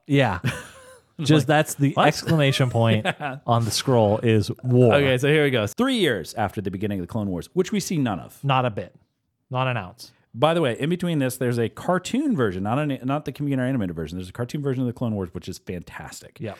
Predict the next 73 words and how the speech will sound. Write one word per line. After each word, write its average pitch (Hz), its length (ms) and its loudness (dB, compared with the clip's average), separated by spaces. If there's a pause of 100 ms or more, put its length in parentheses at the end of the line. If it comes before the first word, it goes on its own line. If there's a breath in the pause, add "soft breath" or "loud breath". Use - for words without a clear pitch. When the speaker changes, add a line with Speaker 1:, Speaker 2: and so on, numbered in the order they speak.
(200 loud breath)
Speaker 2:
And 113 180 -4
if 107 80 -6
they 127 120 0
had 139 100 0
just 139 160 -4
released 123 300 -2
that 123 180 0
as 139 140 -4
the 135 60 -2
movie, 143 340 0
it 107 60 -2
would 104 100 -2
have 92 60 -6
been 90 340 -8
the 104 80 -4
best 90 200 -4
thing 95 160 -6
I've 85 120 -8
ever 80 160 -8
seen. - 220 -10 (540 soft breath)
It 123 60 -2
was 120 120 2
so 131 200 4
good. 117 180 2
It 127 100 2
was 139 160 2
directed, 151 540 0
it 139 100 -2
was 127 120 0
written 156 180 -2
and 151 60 -2
directed 135 280 0
by 117 120 0
Genndy 113 320 -2
Tartakovsky, - 840 -8
who's 127 180 -2
the 113 80 -6
guy 101 240 -2
who 98 140 -4
did, 92 440 -4
um, 80 440 -8 (300)
Samurai 104 300 -2
Jack. 82 360 -10 (120)
Do - 60 -10
you - 60 -2
remember 135 160 2
Speaker 1:
Mm. - 20 -2
Speaker 2:
Samurai 107 180 -4
Speaker 1:
Yeah, 117 140 2
Speaker 2:
Jack? 113 80 2
Speaker 1:
yeah, 104 160 0
yeah. 101 160 -2
Speaker 2:
They're 127 160 2
really, 120 240 2
really 101 180 0
good. 82 300 -8
Check 143 160 0
'em 143 80 -2
out 131 120 0
on 117 120 -2
YouTube. 104 240 -6
They're 95 100 -4
harder 104 240 -4
to 92 60 -8
find 92 240 -8
because 87 420 -8
usually 98 320 -6
the 85 80 -8
Clone 92 260 -8
Wars 82 200 -6
computer 190 280 -2
animated 120 360 -2
series 98 280 -6